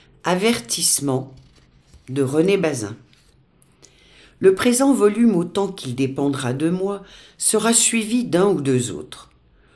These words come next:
Voilà bien des années que je rêvais d'écrire cette œuvre. Les notes dont je commence à me servir, je les avais presque toutes recueillies avant la guerre. Il convient peut-être aujourd'hui de les coordonner et de les ajuster.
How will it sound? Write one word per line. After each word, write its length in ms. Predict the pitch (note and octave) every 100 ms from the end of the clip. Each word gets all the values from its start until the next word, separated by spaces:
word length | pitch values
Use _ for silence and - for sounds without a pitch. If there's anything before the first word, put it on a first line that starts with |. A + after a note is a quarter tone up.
| _ -
Voilà 240 | D3+ D3
bien 300 | C#3 C#3+ G3
des 280 | G3 F#3 D#3+
années 300 | D3 F3 A#3
que 140 | -
je 140 | D#3 D3+
rêvais 320 | D3+ F3 G3
d'écrire 440 | D#3 C3 - E3
cette 300 | F3 C#3 C3
œuvre. 440 | B2 G#2 A2+ - - _ _ _ _ _ - _
Les 180 | C3+ D3
notes 500 | D#3+ G3 A#3+ - - _ _
dont 180 | C#3+ D3
je 140 | C#3+
commence 480 | C#3+ F#3+ F#3 F#3 F3+
à 40 |
me 120 | B2 B2
servir, 640 | B2+ D3 C#3+ E3+ G3 F3 - - - - - _
je 160 | D#3+
les 260 | G#3+ A3 G3+
avais 200 | G#3 G3
presque 560 | F#3 A#3 A3+ - G3+ -
toutes 220 | - -
recueillies 560 | C#3+ C3+ D#3+ D3+ E3+
avant 240 | C3+ B2+ B2
la 100 | A2
guerre. 500 | G#2 E2+ B1+ - - _ _ _ _ _ _ - - - _ _ -
Il 180 | F3 -
convient 380 | G#3 F#3 F3+
peut-être 500 | E3 D#3+ D#3 D3+ -
aujourd'hui 560 | G3 F#3+ E3+ D3 D3 G3
de 120 | D#3
les 200 | B2+ B2+
coordonner 920 | B2+ G#3 F#3+ E3+ C#3 B2+ B2+ D3 -
et 80 | D#3+
de 120 | D3
les 300 | C#3+ C3 B2
ajuster. 680 | D3+ C#3 B2+ - - - -